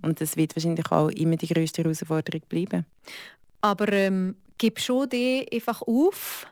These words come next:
Speaker 2: oder ignorierst du die? Oder was machst du mit denen? Weil das ist ein grosser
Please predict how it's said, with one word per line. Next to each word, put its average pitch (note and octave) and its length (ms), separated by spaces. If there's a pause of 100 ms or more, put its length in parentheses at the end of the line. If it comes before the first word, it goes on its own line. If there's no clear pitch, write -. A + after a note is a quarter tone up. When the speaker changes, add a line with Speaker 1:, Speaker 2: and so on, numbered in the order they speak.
Speaker 2:
oder G#3+ 280
ignorierst G#3+ 580
du C#4+ 80
die? C#4+ 420 (120)
Oder G3+ 420 (1200)
was - 140
machst G#3 280
du A3+ 40
mit G#3+ 200
denen? D#3+ 280
Weil E3+ 100
das G3 120
ist - 60
ein F#3+ 60
grosser F#3 400